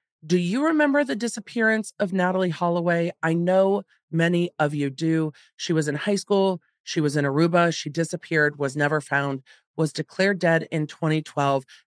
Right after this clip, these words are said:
The number one suspect, Joran van der Sloot,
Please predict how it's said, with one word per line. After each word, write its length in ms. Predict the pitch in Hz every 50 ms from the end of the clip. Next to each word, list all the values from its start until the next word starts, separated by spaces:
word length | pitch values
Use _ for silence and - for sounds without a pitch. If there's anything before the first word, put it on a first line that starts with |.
| _
The 300 | - 151 160 160 160 156 -
number 420 | 147 143 156 170 190 208 226 226 220
one 540 | 214 185 139 156 160 170 175 175 180 180 -
suspect, 680 | - - - - 156 156 - - - 156 151 147 147 _ _ _ _ _ _
Joran 420 | - 147 151 180 208 220 220 220 202
van 220 | 180 175 175 175
der 120 | 170 170
Sloot, 420 | 160 - - - 156 160 156 -